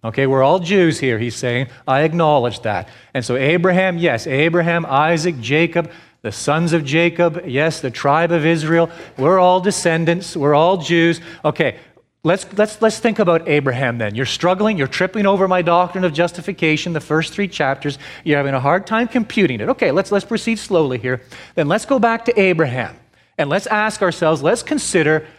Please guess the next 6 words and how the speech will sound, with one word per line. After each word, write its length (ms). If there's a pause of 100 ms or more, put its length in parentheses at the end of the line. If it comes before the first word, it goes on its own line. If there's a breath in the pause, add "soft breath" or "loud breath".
(120)
what 720
we, 160
was 240
gained 840 (220)
by 260
Abraham. 720